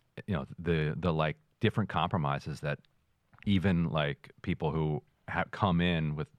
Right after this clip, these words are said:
like, this head full of steam, like, are faced with, and what decisions, you know, they end up, they end up making, because, uh, they, they, you have choices between kind of working within your caucus or, and, you know,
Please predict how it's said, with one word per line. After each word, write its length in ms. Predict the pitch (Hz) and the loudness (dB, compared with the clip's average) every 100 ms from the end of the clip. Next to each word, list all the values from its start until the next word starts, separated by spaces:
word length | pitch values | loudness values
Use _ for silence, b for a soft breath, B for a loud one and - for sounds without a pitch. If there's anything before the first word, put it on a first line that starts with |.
| - | -8
like, 180 | 71 69 | -6 -4
this 160 | 78 - | -6 -6
head 340 | - 82 71 | -2 -2 -2
full 260 | - 87 - | -4 -4 -2
of 100 | - - _ | -8 -12 _
steam, 540 | - - 98 87 76 69 - | -18 -2 2 4 2 -2 -4
like, 220 | 80 73 b b b b | -4 -4 b b b b
are 120 | 92 - | 0 0
faced 360 | - 95 - | 0 0 -2
with, 240 | - - - | -8 -8 -8
and 120 | 90 85 | -2 0
what 160 | 80 | 0
decisions, 640 | 80 - 82 76 73 - - _ _ _ | -4 -4 -4 -2 -6 -8 -18 _ _ _
you 60 | 78 | -4
know, 80 | |
they 120 | 73 76 | -2 0
end 140 | 76 | 0
up, 120 | 76 - - | -2 -4 -4
they 80 | 76 | -2
end 100 | 69 | -2
up 80 | |
making, 300 | 69 76 71 | -2 -4 -2
because, 380 | 69 - 80 71 B B B B B | -6 0 0 -2 B B B B B
uh, 300 | 82 76 71 65 - | 0 0 0 -4 -10
they, 180 | - 87 - | -4 -2 0
they, 120 | 90 | -2
you 120 | 82 | 0
have 160 | 85 71 | 0 -2
choices 480 | - 87 78 78 | 0 0 0 -6
between 680 | - - - 90 85 82 80 - | -8 -12 -4 0 2 2 0 -4
kind 160 | 87 80 | -4 -2
of 120 | 69 - - _ _ _ _ | -4 -10 -20 _ _ _ _
working 580 | 92 82 107 - 110 104 | -2 2 2 4 4 6
within 320 | 104 107 110 | 6 6 6
your 160 | 110 104 | 6 4
caucus 540 | 113 110 113 110 - | 2 2 2 -4 -2
or, 100 | 95 | -2
and, 360 | 92 92 101 - _ | 0 0 0 -2 _
you 80 | 82 | -4
know, 140 | 87 | -4